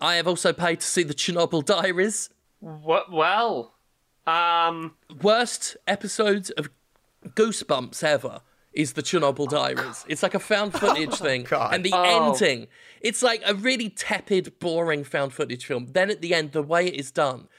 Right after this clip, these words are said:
Speaker 1: where she just gets carried off on a trolley by some things. It's like, it's shot and feels like the twist ending in a,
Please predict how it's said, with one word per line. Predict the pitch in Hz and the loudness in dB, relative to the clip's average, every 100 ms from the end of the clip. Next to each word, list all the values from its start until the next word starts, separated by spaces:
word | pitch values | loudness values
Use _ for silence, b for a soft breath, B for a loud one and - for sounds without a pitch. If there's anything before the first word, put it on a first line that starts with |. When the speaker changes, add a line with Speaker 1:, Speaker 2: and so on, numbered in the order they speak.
| b b b | b b b
Speaker 1:
where | 156 | -4
she | - | -2
just | 151 156 | -6 -4
gets | 170 135 | -4 -4
carried | - 170 139 135 | -6 -4 -2 0
off | 147 127 147 | 0 0 -4
on | 127 | -6
a | |
trolley | 123 - 143 127 | -6 -4 -4 -4
by | 123 123 | -8 -10
some | 120 127 | -10 -14
things. | - 139 117 - - - B B B B - | -10 -10 -10 -16 -20 -20 B B B B -2
It's | 214 - | -2 0
like, | 226 208 | 0 0
it's | 208 - | -2 -2
shot | - 247 226 - | 0 2 0 -2
and | 190 | -6
feels | - 202 185 165 175 | 0 2 0 -2 0
like | 160 147 - - | 0 -2 -12 -20
the | 135 170 | -2 -2
twist | - 180 185 - 170 | 0 -4 -4 -4 -2
ending | 151 156 147 135 123 | 0 -2 -4 -4 -4
in | - 135 | -4 0
a, | 127 | 0